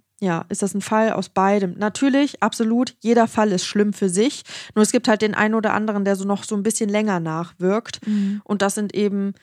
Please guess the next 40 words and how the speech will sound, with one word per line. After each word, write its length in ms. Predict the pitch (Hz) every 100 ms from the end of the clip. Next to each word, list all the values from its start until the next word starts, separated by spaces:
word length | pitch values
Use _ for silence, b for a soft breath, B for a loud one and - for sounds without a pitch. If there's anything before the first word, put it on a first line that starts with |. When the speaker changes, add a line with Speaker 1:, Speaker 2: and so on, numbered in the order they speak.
| b
Speaker 1:
viele 260 | - 254 220
Cold 300 | 226 226 220
Case 260 | 226 226
Fälle 380 | - 208 208 202
und 240 | - 233 -
eben 260 | 233 220
Ki-, 140 | 202 -
äh, 240 | 214 214
Fälle, 440 | - 208 214 202 190
in 100 | 202
denen 140 | 196
Kinder 280 | - 214 208
involviert 600 | 196 202 196 190 226 226
sind. 140 | 185
Und 160 | 131 180
das 80 | 180
ist 120 | 190
natürlich 340 | 190 180 196 190
jetzt 160 | 185
gerade 260 | - 175 180
beides. 600 | 175 180 185 170 165 - -
Und 220 | 175 180
ich 120 | -
Speaker 2:
Ja, 140 | 220 208
Speaker 1:
find, 120 | 208
Speaker 2:
ja, 40 | 196
Speaker 1:
also, 160 | 185 180
Speaker 2:
klar. 120 | 185 180 B B B B B _ _ _ -
Speaker 1:
mir 180 | 196 185
tut 200 | 226 220
halt 180 | 196
wirklich 260 | 208 196 208
die 160 | - -
Irena 380 | 196 196 185
da 100 | 170
einfach 320 | - 170 170 170
nur 440 | 175 165 - 180 _ _
Speaker 2:
Mhm. 40 | 214
Speaker 1:
komplett 420 | 202 196 180 -
leid. 420 | 92 87 - -